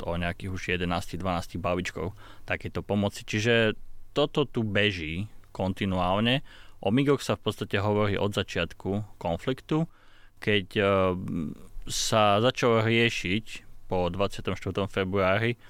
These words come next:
aké ďalšie zbrane by sme mohli odovzdať Ukrajine, čo bude potrebovať postupne. Migy boli na stole, aj majú ich aj iné krajiny, tieto migy dvadsaťdeväť vlastne z toho, dá sa povedať, ešte sovietského, sovietskej éry. Takže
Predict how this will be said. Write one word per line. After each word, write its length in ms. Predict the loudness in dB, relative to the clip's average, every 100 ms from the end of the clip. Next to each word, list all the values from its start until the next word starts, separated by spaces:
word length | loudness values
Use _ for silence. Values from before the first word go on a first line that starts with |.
| -20 -18 -10 -4
aké 240 | -2 2
ďalšie 320 | 4 4 2
zbrane 240 | -2 -2 -2
by 80 | -4
sme 240 | -4 -4
mohli 240 | -2 -2
odovzdať 320 | -2 -4 -4 -6
Ukrajine, 560 | -6 -8 -6 -6 -6
čo 160 | -4 -2
bude 160 | -2
potrebovať 480 | -2 -4 -2 -2 -2
postupne. 640 | -4 -8 -6 -6 0 0 -2 -8 -20 -20 -10
Migy 320 | 0 0 2
boli 320 | 2 2 2 2
na 80 | 0
stole, 400 | 0 2 4 2 -2 -18 -18 -20 -20 -4
aj 160 | -2
majú 320 | 2 2 4 4
ich 80 |
aj 80 | 2
iné 240 | 2 0 0
krajiny, 560 | 2 2 4 2 0 -4
tieto 240 | -6 -2
migy 240 | 0 0 2
dvadsaťdeväť 600 | 0 0 -4 0 0 2
vlastne 320 | 0 -2 -6
z 80 | -8 -4
toho, 240 | -2 0 -2
dá 400 | -6 -6 -4 -2
sa 80 | -2
povedať, 240 | 0 0
ešte 160 | -2 -4
sovietského, 720 | -4 -2 -4 -2 -2 -2 -6 -10 -20 -18
sovietskej 720 | -6 -2 -2 -4 -4 0 2 2
éry. 160 | 0 -2 -8 -8
Takže 320 | -2 2 2